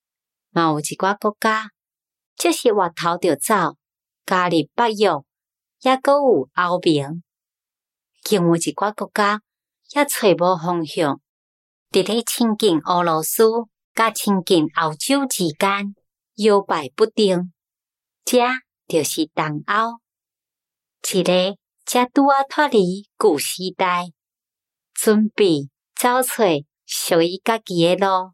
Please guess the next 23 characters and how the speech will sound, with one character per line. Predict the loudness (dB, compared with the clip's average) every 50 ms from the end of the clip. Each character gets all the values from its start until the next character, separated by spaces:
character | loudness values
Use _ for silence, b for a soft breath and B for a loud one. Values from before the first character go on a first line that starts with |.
| _ _
的 | -4 -2 -2 -2
一 | -2 -2 -2 -2
个 | -2 -2 -4 -4
所 | -2 0 0 0 0 0
在。 | 0 0 0 0 -2 -4 -10 _ _ _ _ _ _ _ _ _ _ _ _ _ _ _ _ _ _ -8
东 | -6 -4 -4 -4
欧 | -2 0 0 2 4 4
的 | 2 0
观 | 0 0 -2 -2 -2
察 | -2 -2 -4 -4
重 | -4 -4 -6 -6 -6
点： | -6 0 0 2 2 2 0 -4 -8 _ _ _ _ _ _ _ _ _ _ _
苏 | -12 -8 -6 -2 -2 0 2 2
联、 | 4 4 2 2 0 -4 -6 -10 -14 _ _ _ _ _ _ -6
独 | -4 -2 0
立 | 0 -2 -2 -2 _
国 | 0 0 0 0
协、 | -2 -2 -2 0 0 -2 -4 _ _ _ _ _ _ _ _ _ _ _ _ _
华 | -12 -6 -4 -4 -2 -4 -4
沙、 | -6 -4 -2 -2 -2 -2 -2 -4 -6 -12 _ _ _ _ _ _ _ _ _
北 | -2 -2 -2 -2 _ _ -10
约、 | -4 -2 -2 -2 -2 _ _ _ _ _ _ _ _ _ _ _ _ _
斯 | -10 -8 -4 0 2 2